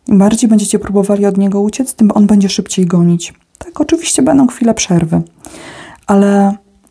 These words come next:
widocznie, jeżeli on się pojawił, to jest to temat, którym warto się zająć, bo on się nie pojawił znikąd.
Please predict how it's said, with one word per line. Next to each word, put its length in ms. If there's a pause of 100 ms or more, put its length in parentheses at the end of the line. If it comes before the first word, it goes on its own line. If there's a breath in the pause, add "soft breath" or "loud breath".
(480)
widocznie, 500
jeżeli 260
on 120
się 140
pojawił, 500
to 100
jest 140
to 100
temat, 520 (1400 soft breath)
którym 240
warto 240
się 180
zająć, 420
bo 100
on 60
się 140
nie 80
pojawił 400
znikąd. 520